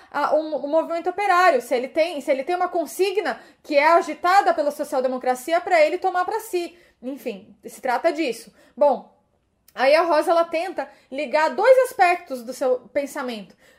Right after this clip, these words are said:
né? A preocupação com a espo-, com o impulso espontâneo das massas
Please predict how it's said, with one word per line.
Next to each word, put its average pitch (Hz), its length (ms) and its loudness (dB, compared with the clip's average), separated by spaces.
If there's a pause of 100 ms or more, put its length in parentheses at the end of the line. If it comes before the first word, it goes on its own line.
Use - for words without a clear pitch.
né? 262 240 -6 (180)
A 240 160 0
preocupação 285 600 -2
com 427 60 -2
a 392 40 0
espo-, 247 280 -6
com 285 80 -8
o - 20 -4
impulso 349 300 -6
espontâneo 277 420 -6
das 254 180 0
massas 294 500 -6